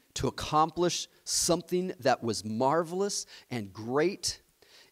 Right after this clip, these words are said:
and thank God he did, that brought the salvation to each one of us, a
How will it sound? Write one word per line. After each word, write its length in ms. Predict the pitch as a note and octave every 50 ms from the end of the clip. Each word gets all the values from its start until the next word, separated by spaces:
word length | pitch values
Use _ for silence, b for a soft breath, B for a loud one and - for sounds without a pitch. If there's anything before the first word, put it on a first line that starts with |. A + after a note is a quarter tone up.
| b
and 160 | - B2 A#2+ A2
thank 440 | - - - F3+ F#3 F#3+ F#3 D#3
God 260 | C#3+ D#3+ D#3 D#3+ E3+ D#3+
he 80 | D3
did, 300 | B2 G#2 D3+ F3 F#3 -
that 200 | C#3+ A2 - G#2
brought 280 | - C#3+ D#3+ E3 - -
the 60 | D3
salvation 840 | - - - C#3+ B2+ A#2+ G#2+ G#2 B2+ D#3 F#3 F#3+ - - F#3+ F#3+
to 200 | F3+ F3+ - -
each 220 | D#3+ F3+ - - -
one 160 | B2 D3 D#3+
of 100 | F3 E3+
us, 200 | F#3+ G3 - -
a 160 | - B2 A2